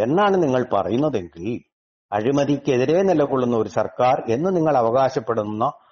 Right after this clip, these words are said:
ആ നാക്ക് ഉപയോഗിച്ചുകൊണ്ട് "ഇതാണ് ശരി" എന്ന്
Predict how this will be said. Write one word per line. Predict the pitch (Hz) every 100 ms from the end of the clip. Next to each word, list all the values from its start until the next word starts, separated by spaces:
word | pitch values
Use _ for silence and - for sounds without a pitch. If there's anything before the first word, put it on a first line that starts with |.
| _ -
ആ | 120
നാക്ക് | 185 156 147 -
ഉപയോഗിച്ചുകൊണ്ട് | 131 123 117 120 107 90 85 107 160 - _ _ 113
"ഇതാണ് | 110 113 117 131
ശരി" | - 127 117 147 - -
എന്ന് | 104 104